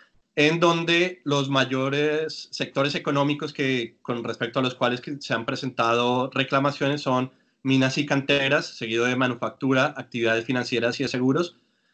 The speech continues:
y agricultura. En el caso de América Latina, eh, en comparación a, a la revisión que hacíamos hace un momento de los casos globales, en primer lugar,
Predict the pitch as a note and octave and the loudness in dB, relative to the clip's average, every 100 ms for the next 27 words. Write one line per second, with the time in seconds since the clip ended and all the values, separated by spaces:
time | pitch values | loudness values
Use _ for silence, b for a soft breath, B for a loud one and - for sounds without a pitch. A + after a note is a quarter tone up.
0 | _ - C3+ C#3+ D3 C#3 - C#3 A2+ - | _ 2 4 4 2 0 0 0 0 -4
1 | _ _ _ _ _ _ _ - B2+ C3 | _ _ _ _ _ _ _ -6 -4 -2
2 | D3 C#3+ E3+ E3 D#3+ E3 F3+ F3+ - F3 | -2 2 2 2 0 0 -2 -4 -4 -2
3 | D3+ D3 D3 D3 E3+ F3+ _ - C3+ B2 | 0 0 0 0 -4 -8 _ -8 -4 -2
4 | B2 B2 A#2+ A#2 A2+ - _ - C3 C3 | -2 -2 -2 -2 -6 -10 _ -8 -6 -4
5 | B2+ B2 - C#3 C3+ C#3+ C#3+ D3 C3 A#2 | 0 0 0 0 2 4 4 2 0 0
6 | A#2 B2 A#2+ C3 C3+ C3+ B2 D3 C3+ C3+ | -2 -4 -6 -4 -4 -4 -6 -4 -2 -2
7 | C#3+ B2 - A2 C3 C#3 B2 B2 D3 - | -2 -2 -4 -4 -2 0 2 2 0 -8
8 | _ - A#2 B2 A#2+ B2 C#3 C3+ C3+ D3+ | _ -14 -10 -4 -2 0 2 4 4 2